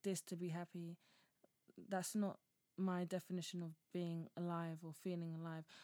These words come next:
Like, maybe in ten years or five years, I'll just disappear off the face of the earth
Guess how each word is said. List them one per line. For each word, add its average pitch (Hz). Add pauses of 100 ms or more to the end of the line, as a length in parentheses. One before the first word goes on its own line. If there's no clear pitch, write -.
Like, 226
maybe 247
in 220
ten 220
years 190
or 175
five 190
years, 165
I'll -
just 180
disappear -
off 170
the -
face 170
of 165
the 170
earth 165